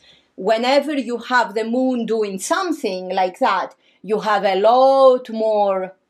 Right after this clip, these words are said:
intensity in that transit. While Venus is changing signs on March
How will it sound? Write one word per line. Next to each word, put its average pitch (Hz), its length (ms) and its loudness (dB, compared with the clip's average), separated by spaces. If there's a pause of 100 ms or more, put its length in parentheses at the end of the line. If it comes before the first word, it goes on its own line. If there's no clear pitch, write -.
(360)
intensity 214 960 -2 (340)
in 202 160 -4
that 180 360 -2
transit. 165 680 -8 (840)
While 349 880 2
Venus 269 1080 -4 (340)
is 220 260 -4
changing 233 800 -2 (600)
signs 214 760 -4
on 190 220 -4
March 214 320 -2